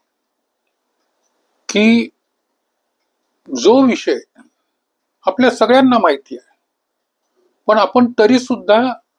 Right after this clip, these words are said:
संघटित होऊन त्याला विरोध करत नाही आहोत.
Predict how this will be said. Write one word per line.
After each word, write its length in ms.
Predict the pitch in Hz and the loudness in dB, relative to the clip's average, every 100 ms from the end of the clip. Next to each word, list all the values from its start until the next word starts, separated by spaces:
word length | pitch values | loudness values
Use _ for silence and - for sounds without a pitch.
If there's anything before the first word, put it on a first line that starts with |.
| _ _ _ | _ _ _
संघटित 680 | - - 185 185 185 233 277 269 | -20 -6 -4 0 0 2 0 -2
होऊन 280 | 208 139 117 _ _ _ _ _ _ _ 208 | -4 -4 -6 _ _ _ _ _ _ _ 0
त्याला 160 | 214 | 0
विरोध 300 | 202 170 185 - | 2 2 2 0
करत 320 | 147 127 - | -2 -2 -6
नाही 140 | 117 107 | -16 -16
आहोत. 260 | - _ | -20 _